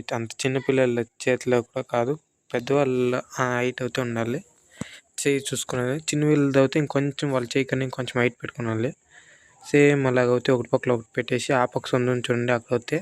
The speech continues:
చిదికి పెట్టేయాలి. ఎందుకంటే అట్లా దూరిపోకుండా అయితే ఇచ్చేసుకోనాలి. ఈ పక్కకి ఆ పక్కకి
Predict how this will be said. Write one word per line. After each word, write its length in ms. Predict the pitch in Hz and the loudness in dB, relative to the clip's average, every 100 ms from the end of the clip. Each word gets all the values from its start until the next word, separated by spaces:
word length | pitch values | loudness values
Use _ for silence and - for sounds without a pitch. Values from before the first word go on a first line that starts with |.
| - - - - - - | -6 -20 -20 -20 -16 0
చిదికి 280 | 139 135 - | 2 2 2
పెట్టేయాలి. 380 | 127 - 120 120 120 | -2 0 -2 0 -2
ఎందుకంటే 340 | 123 131 131 117 | -2 -2 0 -2
అట్లా 380 | 117 _ - 127 123 | -4 _ -6 -4 0
దూరిపోకుండా 760 | 131 131 - 127 - 123 120 143 - _ 139 | 0 0 -4 -6 -4 -4 -4 -6 -12 _ -6
అయితే 220 | 127 135 123 | -2 -2 -4
ఇచ్చేసుకోనాలి. 640 | - 123 - 117 110 120 190 _ _ _ - - _ - | -6 -8 -6 -4 -2 -4 -6 _ _ _ -20 -20 _ -6
ఈ 40 | 139 | -2
పక్కకి 260 | 143 - 139 | -2 -2 -6
ఆ 20 | 123 123 | -6 -10
పక్కకి 260 | - 160 | -12 -14